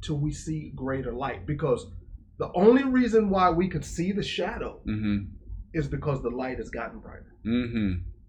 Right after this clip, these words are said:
Speaker 2: Good.
Speaker 1: So we could either start running after the shadows and start pointing at
Speaker 2: Which I think is
Speaker 1: shadows.
Speaker 2: where a lot of the
Speaker 1: That's what
Speaker 2: disclosure
Speaker 1: we are.
Speaker 2: is.
Speaker 1: Yes.
Speaker 2: Yeah.
Speaker 1: Or we can sit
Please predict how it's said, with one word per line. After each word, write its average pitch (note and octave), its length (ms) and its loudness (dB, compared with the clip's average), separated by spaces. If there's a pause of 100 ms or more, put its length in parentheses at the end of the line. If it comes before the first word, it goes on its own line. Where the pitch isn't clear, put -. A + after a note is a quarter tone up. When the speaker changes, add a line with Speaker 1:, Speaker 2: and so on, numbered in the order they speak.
(400)
Speaker 2:
Good. G#2 360 2
Speaker 1:
So - 420 2 (120)
we G3 200 4
could - 300 0
either A3 300 12
start D#3+ 320 2
running G3 280 4
after F#3+ 220 0
the D3+ 100 -2
shadows F#3 580 -2
and C#3 80 -6
start D3+ 280 -4
pointing F3+ 260 -2
at D3 40 6
Speaker 2:
Which D#3+ 160 8
I D#3 160 8
think F3 180 6
is D3 80 4
Speaker 1:
shadows. C#3 100 0
Speaker 2:
where D3 180 8
a B2 60 6
lot C3 280 8
of A#2 120 4
the A#2+ 60 -2
Speaker 1:
That's G2+ 280 2
what B2+ 140 10
Speaker 2:
disclosure G2 120 4
Speaker 1:
we G2 140 8
are. - 100 4
Speaker 2:
is. D#3+ 160 -4
Speaker 1:
Yes. A#3+ 260 4
Speaker 2:
Yeah. G#2+ 340 4 (260)
Speaker 1:
Or B3 300 10
we A3+ 120 2
can F#3+ 140 4
sit - 540 -6